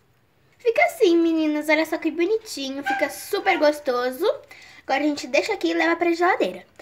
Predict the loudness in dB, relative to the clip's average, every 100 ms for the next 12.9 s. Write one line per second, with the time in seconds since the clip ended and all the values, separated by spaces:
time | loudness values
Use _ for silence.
0 | -20 -20 0 4 6 6 2 2 0 0
1 | -2 0 -2 0 -4 -4 -8 -8 -12 -12
2 | -16 -14 -4 0 2 2 -2 -6 -10 -14
3 | -20 -20 _ -4 0 2 2 0 -6 -10
4 | -20 _ -2 0 0 -2 2 4 2 -2
5 | -10 -14 _ _ _ _ -18 -14 -14 -14
6 | -6 -4 -2 0 -2 0 0 0 -2 -2
7 | -2 0 0 2 2 0 -4 -4 -4 -4
8 | -4 -6 -10 -14 -16 -16 -14 -16 -14 -16
9 | -16 -18 -18 -18 -20 -20 -20 _ _ -6
10 | 0 2 2 0 2 2 2 -2 -4 -4
11 | -4 -6 -6 -8 -8 -6 -6 -6 -6 -4
12 | -4 -2 -6 -8 -10 -8 -8 -10